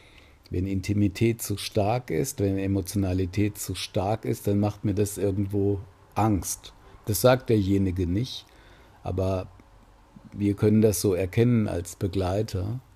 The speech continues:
Und er wird sich deswegen in seiner, in sich es in seiner eigenen Welt gut machen, einfach um das ertragen zu können. Um nicht ständig einer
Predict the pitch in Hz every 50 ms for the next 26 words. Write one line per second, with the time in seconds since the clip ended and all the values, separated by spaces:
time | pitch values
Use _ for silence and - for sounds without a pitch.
0 | - - - - - - - - - - - - 101 101 98 110 113 107 - 117
1 | - - - 113 104 - - 117 120 123 131 127 127 131 - 110 110 110 101 101
2 | 87 87 98 104 113 120 107 101 107 104 - - - 113 101 - 107 - - 143
3 | 135 - - - - - - - - - - 123 127 - 120 117 107 110 107 104
4 | 113 117 107 90 90 92 104 107 113 117 110 110 104 104 92 92 104 104 104 -
5 | - - - _ _ _ _ _ _ _ _ _ _ _ _ _ _ _ _ -
6 | - - 127 113 - 147 147 147 139 139 104 87 80 - 80 80 - - 85 90
7 | - - 101 - - 95 101 104 95 107 117 - - - 104 104 - - - 101
8 | 104 110 113 123 120 - - 98 90 - 90 85 85 85 80 87 - - - _
9 | _ _ _ - - - - _ _ _ _ _ _ _ - - - 95 98 104
10 | 110 104 - - - 104 110 120 127 123 117 101 101 104 101 101 101 101